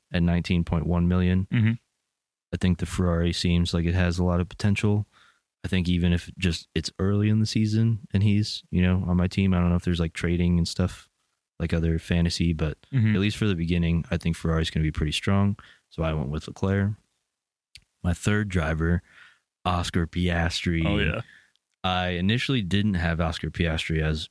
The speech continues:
Speaker 1: my, uh, like, third largest driver,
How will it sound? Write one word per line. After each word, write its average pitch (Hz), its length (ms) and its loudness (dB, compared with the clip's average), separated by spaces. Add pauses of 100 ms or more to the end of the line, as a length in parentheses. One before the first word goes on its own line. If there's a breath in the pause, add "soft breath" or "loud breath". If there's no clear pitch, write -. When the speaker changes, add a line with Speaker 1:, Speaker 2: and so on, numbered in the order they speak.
Speaker 1:
my, 80 560 2 (600)
uh, 76 400 -2 (500)
like, 78 200 -8 (140)
third 90 520 -2 (240)
largest 101 360 0
driver, 113 460 0